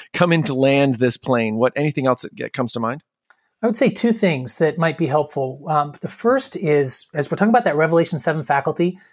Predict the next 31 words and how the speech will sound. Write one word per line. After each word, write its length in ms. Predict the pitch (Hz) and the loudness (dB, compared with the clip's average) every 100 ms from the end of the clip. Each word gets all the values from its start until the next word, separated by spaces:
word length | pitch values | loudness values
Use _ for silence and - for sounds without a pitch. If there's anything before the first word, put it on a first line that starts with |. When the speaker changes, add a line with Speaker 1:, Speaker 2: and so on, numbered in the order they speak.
| _ _ _ - | _ _ _ 0
Speaker 2:
one 120 | 220 | 2
of 80 | 269 | 4
the 60 | |
reasons 320 | 220 190 156 | 2 4 0
it's 120 | 143 - | -2 0
so 200 | 175 147 | 0 0
accessible 580 | - 139 - 170 180 | -2 -4 0 0 0
is 100 | 156 | 0
these 140 | 170 254 | 0 0
people 240 | 226 175 | 0 2
all 140 | 160 151 | 2 2
have 180 | 151 | 0
full-time 360 | - 147 - 131 | 0 -4 -2 -8
jobs 340 | - 131 139 | -4 -2 -2
somewhere 320 | - 143 131 120 | -4 -6 -6 -6
else. 340 | 151 196 - _ _ _ _ _ _ | -6 -8 -14 _ _ _ _ _ _
So 140 | - | -4
all 300 | - 190 269 | 2 2 2
I'm 140 | 277 190 | 0 0
paying 280 | 165 175 190 | 0 2 4
them 220 | 202 208 | 4 0
is 220 | 147 - | -2 -4
thirty-five 500 | 190 202 196 196 180 | 0 2 2 2 0
hundred 180 | 165 151 | 0 0
dollars 340 | 147 143 135 | 2 2 -2
each. 400 | 135 117 - - - _ _ - | -10 -16 -16 -16 -18 _ _ -4
And 120 | 151 | -4
it's 220 | 135 - - - - - | -2 -6 -10 -20 -20 -2
for 140 | 190 175 | 2 4
the 100 | 165 | 2
year, 480 | 185 220 139 - | 2 2 2 -4